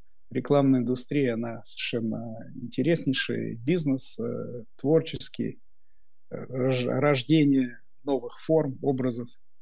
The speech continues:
э, создание какой-то новой реальности. И я искренне от всей души благодарю всех, э,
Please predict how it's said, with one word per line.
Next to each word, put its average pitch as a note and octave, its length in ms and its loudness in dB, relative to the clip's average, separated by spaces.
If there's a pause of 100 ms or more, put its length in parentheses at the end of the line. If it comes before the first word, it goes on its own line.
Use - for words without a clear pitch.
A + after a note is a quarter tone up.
(600)
э, A2 260 -6
создание B2 680 4
какой-то A#2 400 -4
новой A#2 300 4
реальности. B2+ 580 4
И G#2+ 160 -4
я A2 160 -2
искренне A#2+ 600 2
от A2+ 120 -8
всей - 320 -2
души C3+ 540 0 (680)
благодарю B2 580 4
всех, - 560 -2 (560)
э, G#2+ 560 -8